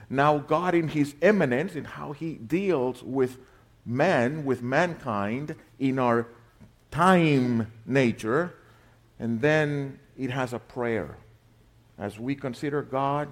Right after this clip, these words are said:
and consider the frailty of man, we have a prayer at the end. When it speaks of God, notice the way it starts. It says, "God has been our dwelling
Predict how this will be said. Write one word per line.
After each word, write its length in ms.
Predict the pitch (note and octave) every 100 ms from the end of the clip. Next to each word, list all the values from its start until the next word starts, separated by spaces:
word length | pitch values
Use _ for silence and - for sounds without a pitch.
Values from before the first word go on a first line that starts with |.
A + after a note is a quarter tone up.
| -
and 140 | A#2+ A2+
consider 400 | A2+ A2+ C3+ C#3+
the 100 | A#2
frailty 580 | - - C#3 C#3 C#3+ C3+
of 140 | B2+
man, 480 | B2 A2 G#2 G#2 G2+ - _ _ _ -
we 140 | A#2
have 200 | A#2+ A#2
a 80 | G#2
prayer 560 | - G#2 G2 F2 D#2+ - _
at 180 | F#2 D#2+
the 140 | F2 E2
end. 360 | F2+ - - - _ _ _ _ _ _ _ _ -
When 160 | C3+ E3+
it 140 | G3
speaks 380 | - G#3 G3 F3
of 180 | C3+ -
God, 500 | F3 C3+ A2+ A2+ A2+ A2+ A#2
notice 560 | C3 D#3 E3 D3+ C#3
the 120 | A2+ A2+
way 520 | A#2+ C3 B2 A#2+ A#2 -
it 160 | A#2+ A#2
starts. 520 | B2+ G2+ F#2 D3 - - _ _ _ _
It 200 | - C3+
says, 380 | - C#3+ B2 B2 - - _ _ _ _ _ _ _ - A2
"God 440 | E3 F3+ F#3+ F#3+
has 320 | E3 D3+ D3 A#2+
been 300 | C3 C3+ B2
our 140 | G#2+
dwelling 640 | F#2+ A#2+ B2+ C3 B2+ A#2+